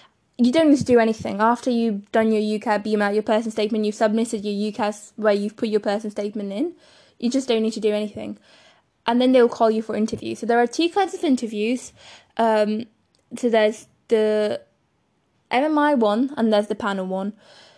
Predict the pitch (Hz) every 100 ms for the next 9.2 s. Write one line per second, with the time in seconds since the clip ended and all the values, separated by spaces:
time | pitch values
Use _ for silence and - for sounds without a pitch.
0 | _ _ 262 302 339 349 277 247 247 226
1 | 226 247 233 220 - 220 220 226 226 247
2 | - 247 277 285 294 - 240 226 226 214
3 | _ _ _ _ - _ 240 254 - -
4 | 226 233 233 - 220 214 233 226 220 226
5 | 220 - 254 247 262 240 - 220 220 220
6 | 214 214 208 - 220 226 - - - -
7 | _ _ _ _ 269 277 277 - 262 247
8 | 247 - 226 - 220 240 220 226 226 202
9 | 302